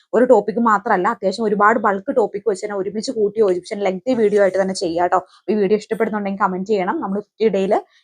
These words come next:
ഇത് മൊത്തം കംപ്ലീറ്റ് ആക്കി, സിലബസ് കംപ്ലീറ്റ് ആക്കി, പ്രീവിയസ് ഇയർ ക്വസ്റ്റ്യൻ പേപ്പർ എന്ന രീതിയിൽ സിലബസ് കംപ്ലീറ്റ് ആക്കി നൽകുന്നതായിരിക്കും കേട്ടോ. അപ്പൊ ആർക്കെങ്കിലും ഇഷ്ടപ്പെടുകയാണെങ്കിൽ ഒന്ന് കമന്റ് ചെയ്യുക. ചാനൽ ആദ്യമായിട്ട് കാണുന്നവരുണ്ടെങ്കിൽ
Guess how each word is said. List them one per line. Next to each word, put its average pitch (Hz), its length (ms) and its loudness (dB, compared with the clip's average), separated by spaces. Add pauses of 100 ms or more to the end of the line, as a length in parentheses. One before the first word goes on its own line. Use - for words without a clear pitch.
ഇത് 185 100 -4
മൊത്തം 214 380 -2
കംപ്ലീറ്റ് 208 480 2
ആക്കി, 190 260 -4
സിലബസ് 185 380 -2
കംപ്ലീറ്റ് 202 420 0
ആക്കി, 202 200 -2
പ്രീവിയസ് 190 320 -4
ഇയർ 196 100 -4
ക്വസ്റ്റ്യൻ 196 260 -10
പേപ്പർ 202 200 -2
എന്ന 208 140 -6
രീതിയിൽ 202 260 -4
സിലബസ് 185 280 -4
കംപ്ലീറ്റ് 185 420 -2
ആക്കി 196 240 -2
നൽകുന്നതായിരിക്കും 170 600 0
കേട്ടോ. 202 100 0 (220)
അപ്പൊ 190 200 0 (300)
ആർക്കെങ്കിലും 190 380 0 (220)
ഇഷ്ടപ്പെടുകയാണെങ്കിൽ 202 680 -2
ഒന്ന് 196 120 -8
കമന്റ് 180 300 -2
ചെയ്യുക. 190 260 0 (220)
ചാനൽ 185 280 0
ആദ്യമായിട്ട് 208 480 -2
കാണുന്നവരുണ്ടെങ്കിൽ 190 720 -6